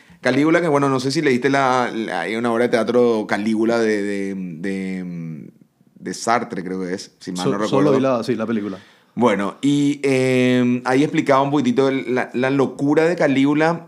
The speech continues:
Speaker 1: que otra vez siempre, siempre es la ironía de la locura, que el, el que está loco otra vez te está diciendo la verdad.
Speaker 2: Y sí, exactamente.
Speaker 1: ¿Entendés? Y
Speaker 2: Claro, porque
Speaker 1: Calígula era como, jugaba con ese absurdo del poder de decir,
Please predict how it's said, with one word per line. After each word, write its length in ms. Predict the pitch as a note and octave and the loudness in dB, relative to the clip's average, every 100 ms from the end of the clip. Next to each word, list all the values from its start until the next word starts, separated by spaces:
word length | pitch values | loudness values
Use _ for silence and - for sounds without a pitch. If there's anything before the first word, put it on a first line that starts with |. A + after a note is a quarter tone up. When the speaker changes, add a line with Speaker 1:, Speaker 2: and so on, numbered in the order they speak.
| - | -8
Speaker 1:
que 80 | - | -2
otra 240 | C3 C3+ B2+ | 0 2 2
vez 160 | C3+ | 2
siempre, 460 | C3+ C#3 C3 D3+ A2+ | 0 -2 0 -2 -2
siempre 260 | C3 B2 C3+ | -2 0 0
es 60 | |
la 80 | C3 | 0
ironía 360 | C3 B2+ A2+ A#2+ | 0 0 0 0
de 60 | |
la 100 | B2+ | 0
locura, 440 | C3+ B2 A#2+ B2+ B2+ | 0 0 2 2 2
que 360 | B2+ B2 A2 | 0 0 0
el, 160 | A#2 A2+ | -2 -2
el 120 | A2+ | -2
que 80 | A2+ | -2
está 180 | - B2+ | 0 2
loco 340 | B2+ D3 D3 | 4 2 -2
otra 160 | B2+ B2 | -2 -2
vez 80 | A2+ | -2
te 80 | |
está 120 | B2+ D#3 | -2 -2
diciendo 280 | A#2+ A2+ | -2 -2
la 120 | A2+ A2+ | -2 -2
verdad. 360 | G2 F2 - _ _ _ _ | -4 -8 -12 _ _ _ _
Speaker 2:
Y 100 | C#3 | -4
sí, 340 | B2 A#2 F#2+ - - | 0 -2 -4 -10 -14
exactamente. 540 | G#2 A2+ C#3+ C3 G#2+ | -4 0 2 2 0
Speaker 1:
¿Entendés? 340 | F#2 D#2+ F2+ - - | -2 -6 -10 -12 -8
Y 60 | G#2 | 0
Speaker 2:
Claro, 140 | A3 - | 2 4
porque 140 | C3 | 6
Speaker 1:
Calígula 200 | C#3+ C#3 | 6 4
era 120 | C3+ | 4
como, 540 | C3+ C3+ C3+ B2 A2 - - _ - _ _ _ _ _ _ _ _ - | 0 -2 -2 -2 -4 -10 -20 _ -20 _ _ _ _ _ _ _ _ -12
jugaba 420 | - C3 B2+ D3+ | -2 2 2 2
con 140 | D3+ C3+ | 0 -2
ese 140 | D#3 | -2
absurdo 640 | C#3+ - D#3 D3+ D#3 D#3 | -4 -2 0 0 2 4
del 220 | D#3+ D#3 A#2 | 4 2 2
poder 480 | B2+ A#2 A2 A#2 | 2 2 2 -2
de 240 | A#2 A2+ A#2 | -4 -2 0
decir, 440 | A2+ A#2+ B2 - | 0 0 -2 -4